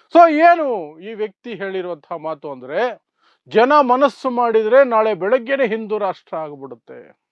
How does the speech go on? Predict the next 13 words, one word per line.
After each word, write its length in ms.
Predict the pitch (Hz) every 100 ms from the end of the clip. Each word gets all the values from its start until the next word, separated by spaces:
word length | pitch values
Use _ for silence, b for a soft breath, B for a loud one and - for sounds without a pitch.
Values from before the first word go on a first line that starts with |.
| _ _
ಎಸ್, 500 | 220 262 - _ _ _ _ _ _ _ _
ಕರೆಕ್ಟು. 460 | - 196 202 - 127
ಯಾಕೆಂದ್ರೆ 760 | 175 - 202 202 214 - _ -
ಎಲ್ಲವೂ 720 | 160 196 220 220 220 214 226
ಸಿದ್ಧವಾಗಿದೆ, 1120 | - 202 165 208 196 175 170 139 123 _ _ _ _ _ -
ಯಾವುದೂ 600 | 180 240 285 302 285 302
ನಿಂತಿಲ್ಲ. 840 | 269 269 240 285 262 247 240 196 127
ಈ 300 | 175 269 277
ದೇಶದ 560 | 202 247 254 254 240
ಸಂವಿಧಾನ 720 | 233 202 202 214 165 196 196
ಬಂದ 300 | 175 165 170
ನಂತರವೂ 640 | 175 160 165 160 170 160 151
ಸಹ, 220 | 147